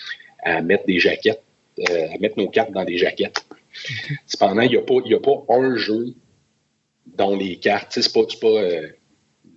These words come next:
Speaker 1: il y a différents formats de cartes, là. T'as des grosses cartes,
Speaker 2: Ils n'ont
Speaker 1: t'as des
Speaker 2: pas les
Speaker 1: petites
Speaker 2: mêmes
Speaker 1: cartes.
Speaker 2: dimensions.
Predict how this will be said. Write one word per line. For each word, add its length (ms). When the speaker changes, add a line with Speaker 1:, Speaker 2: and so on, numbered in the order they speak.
Speaker 1:
il 60
y 60
a 40
différents 440
formats 360
de 140
cartes, 340
là. 220
T'as 60
des 140
grosses 220
cartes, 140
Speaker 2:
Ils 60
n'ont 40
Speaker 1:
t'as 40
des 40
Speaker 2:
pas 80
les 100
Speaker 1:
petites 80
Speaker 2:
mêmes 100
Speaker 1:
cartes. 140
Speaker 2:
dimensions. 520